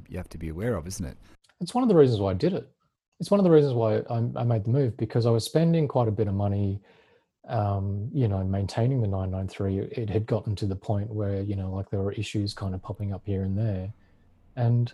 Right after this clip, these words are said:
Speaker 2: again, like, caveat that with, if you're fussy and you kind of want everything to be perfect, then you, you've gotta open up your wallet. Um, and I'm, I'm a little bit more like that. Um, but the G T three was, I, I made the move because I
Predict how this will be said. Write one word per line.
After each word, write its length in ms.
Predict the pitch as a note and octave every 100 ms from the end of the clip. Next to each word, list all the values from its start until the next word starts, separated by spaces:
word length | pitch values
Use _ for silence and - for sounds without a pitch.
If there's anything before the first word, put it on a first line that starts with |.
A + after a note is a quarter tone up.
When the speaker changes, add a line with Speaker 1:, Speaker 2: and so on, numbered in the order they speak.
| -
Speaker 2:
again, 480 | C3 A#2+ G2+ F#2+ G2
like, 320 | G#2+ F#2 - - _
caveat 380 | - G#2 G2 F#2
that 220 | F#2+ -
with, 280 | G2 F#2 -
if 200 | - -
you're 120 | A#2 -
fussy 400 | A2 G2+ G#2+ F#2
and 100 | F#2
you 80 |
kind 200 | - G2
of 60 | F#2+
want 140 | G2
everything 340 | F#2+ F#2+ G2+ F#2
to 60 |
be 120 | F#2 F#2
perfect, 420 | G2+ G#2 F#2+ -
then 200 | F#2+ F#2
you, 320 | F#2+ F#2 F#2+ -
you've 120 | A2+
gotta 220 | - F#2+ -
open 180 | F2+ F#2+
up 140 | F#2+
your 100 | F#2+
wallet. 340 | G2 G#2+ F2+ - _ _ _ _ _ _ G2
Um, 260 | F#2 F#2+
and 160 | G#2 F#2+
I'm, 300 | F#2 F#2 F2+ _
I'm 140 | A2+ F#2
a 40 |
little 160 | G2 G2
bit 140 | - -
more 220 | F#2+ A2
like 220 | B2+ B2 F2+
that. 180 | F#2 - - - _ _ -
Um, 220 | G#2 G2+
but 180 | G2 A#2
the 80 | B2
G 160 | D#3 D3+
T 120 | D3
three 240 | - A#2
was, 520 | G#2 G#2 G2+ G2 - -
I, 160 | B2 A#2
I 80 | C3+
made 240 | B2 D3 B2
the 60 |
move 280 | G#2+ G#2+ -
because 220 | A2+ G2+
I 180 | G2+